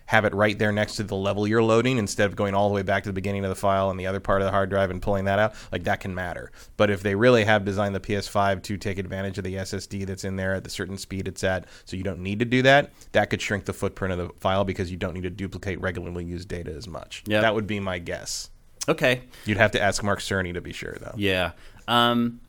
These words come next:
Speaker 2: we're actually ta-, we have another topic on P S five later in the show, so I don't wanna talk about storage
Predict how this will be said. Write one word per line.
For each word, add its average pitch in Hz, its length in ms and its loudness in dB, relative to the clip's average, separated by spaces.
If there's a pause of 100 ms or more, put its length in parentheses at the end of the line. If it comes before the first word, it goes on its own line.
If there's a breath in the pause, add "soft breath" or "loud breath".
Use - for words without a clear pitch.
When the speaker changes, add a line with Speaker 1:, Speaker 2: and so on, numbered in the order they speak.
Speaker 2:
we're 151 120 8
actually 156 220 4
ta-, 131 140 0
we 127 60 2
have 131 100 4
another 113 280 2
topic 98 520 -2
on 101 220 -4
P 98 140 -4
S 95 120 -6
five 95 200 -2
later 101 240 0
in 95 80 -2
the 95 80 -4
show, - 160 -8
so - 100 -4
I - 40 0
don't 220 100 2
wanna 151 120 0
talk 135 140 0
about 113 140 -2
storage 110 380 -4